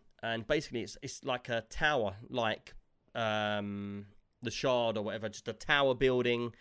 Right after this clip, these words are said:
and you build and you have to make money off it. So, like, I went back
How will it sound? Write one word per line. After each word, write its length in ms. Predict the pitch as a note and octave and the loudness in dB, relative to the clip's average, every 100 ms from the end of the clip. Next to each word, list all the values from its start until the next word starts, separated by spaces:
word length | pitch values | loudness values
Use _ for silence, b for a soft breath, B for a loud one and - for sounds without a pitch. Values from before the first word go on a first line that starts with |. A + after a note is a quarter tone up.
| b b | b b
and 160 | B2+ B2+ | 0 0
you 80 | |
build 420 | B2 C#3 B2+ B2 B2 | 4 6 6 4 0
and 160 | B2 B2+ | -2 0
you 60 | |
have 100 | A#2+ | 0
to 80 | - | -2
make 160 | B2 A#2 | -2 -2
money 200 | C3 B2+ | -2 -2
off 140 | A2+ | -2
it. 100 | A#2+ | -6
So, 160 | - A#2+ | -4 0
like, 240 | A#2 A#2 - b b b _ | 2 0 -2 b b b _
I 140 | D#3+ F3 | 4 8
went 240 | F3 C#3 | 6 6
back 520 | D#3+ C#3+ - - - | 8 8 6 -2 -20